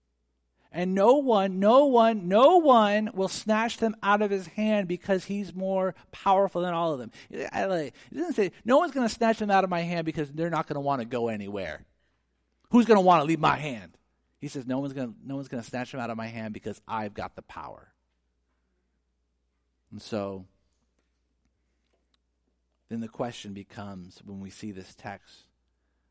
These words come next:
really the question becomes, "Are you his sheep or are you not his sheep?"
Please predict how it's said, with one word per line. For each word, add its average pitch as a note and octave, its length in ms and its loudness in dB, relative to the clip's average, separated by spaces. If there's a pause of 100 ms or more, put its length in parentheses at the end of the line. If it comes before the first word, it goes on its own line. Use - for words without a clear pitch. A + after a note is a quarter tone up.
really C#4+ 200 -8
the B2 100 -12
question A#2 400 -12
becomes, G2 640 -18 (1400)
"Are A2 140 -8
you A2+ 120 -8
his G#2 120 -12
sheep - 340 -14
or G#2 120 -8
are G2+ 120 -10
you F#2+ 160 -12
not G#2+ 220 -10
his F2+ 120 -16
sheep?" - 380 -20